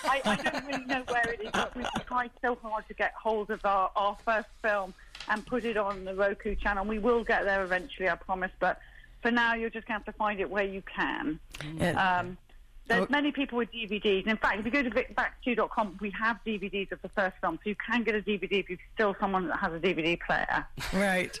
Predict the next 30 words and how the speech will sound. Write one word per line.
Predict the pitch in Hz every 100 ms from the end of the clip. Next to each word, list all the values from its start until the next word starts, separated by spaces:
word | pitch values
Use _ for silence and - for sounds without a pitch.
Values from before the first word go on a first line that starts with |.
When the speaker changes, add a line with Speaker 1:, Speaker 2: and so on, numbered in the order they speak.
| -
Speaker 3:
there's | 185 185 202 185
that. | 247 226 190 190
Speaker 1:
<laughs> | 120
There's | 143
the | -
caveat. | - 123 117 - -
Speaker 3:
Um, | 196 196 196
and | 214 208
Vax | 180 208 226 - -
two | - - 262 208 180 185
is | 202 185 175
with, | 175 175 170 - -
uh, | 170 165 160
the | 165
Roman | 170 180 170 170
numeral | 170 160 147 143 -
as | 156
opposed | 151 165 151
to | -
the | 151
number | 156 143 - -
two, | - 95 110 - - -
right? | 151 175 202 - - -
Speaker 2:
Yes. | 214 - -
Speaker 3:
Vax | 170 170 196 - -
Speaker 2:
Yeah. | -
Speaker 3:
two, | 185 170
the | 160 156
people's | 180 160 175 165
truth. | - 165 143 -